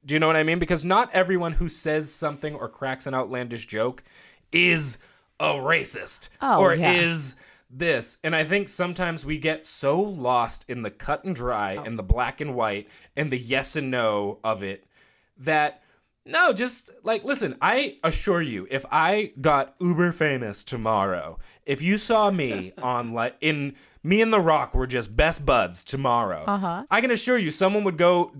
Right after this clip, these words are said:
Speaker 1: down through my Twitter feed and then be like, "By the way, he said this in twenty thirteen." I'd be like, "I sure did, but also I was an idiot then and
Speaker 2: Yeah.
Speaker 1: didn't realize what I was saying."
Speaker 2: Yeah.
Speaker 1: And, like, I think it's, it's,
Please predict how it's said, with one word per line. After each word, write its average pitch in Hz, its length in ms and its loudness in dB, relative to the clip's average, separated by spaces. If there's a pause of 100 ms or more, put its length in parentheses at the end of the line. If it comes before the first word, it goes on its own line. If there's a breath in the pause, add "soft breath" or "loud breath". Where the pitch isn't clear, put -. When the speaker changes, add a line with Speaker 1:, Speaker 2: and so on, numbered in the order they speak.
Speaker 1:
down 180 320 2
through 202 140 2
my 175 140 0
Twitter 160 280 0
feed 135 260 -2
and 139 80 -4
then 139 100 -2
be 139 100 0
like, 131 240 0 (140 loud breath)
"By 233 360 4
the 226 160 6
way, 247 260 6
he 220 160 -2
said 208 340 0
this 302 240 0
in 214 120 -4
twenty 233 380 0
thirteen." 233 580 0
I'd 170 100 0
be 170 100 2
like, 151 200 0 (180 loud breath)
"I - 40 -10
sure 202 240 -2
did, 175 400 2
but 147 160 2
also 156 380 2
I - 200 4
was 147 220 -4
an 135 100 -4
idiot 165 380 0
then 131 220 -4
and 131 100 -6
Speaker 2:
Yeah. 135 160 -2
Speaker 1:
didn't 127 100 -8
realize 151 420 -4
what 156 120 -4
I 165 60 0
was 165 140 -4
saying." 113 400 -6
Speaker 2:
Yeah. 156 300 -2 (240)
Speaker 1:
And, 190 160 0
like, 175 240 2 (580 loud breath)
I 170 100 2
think 202 160 0
it's, 196 240 -2
it's, - 360 -6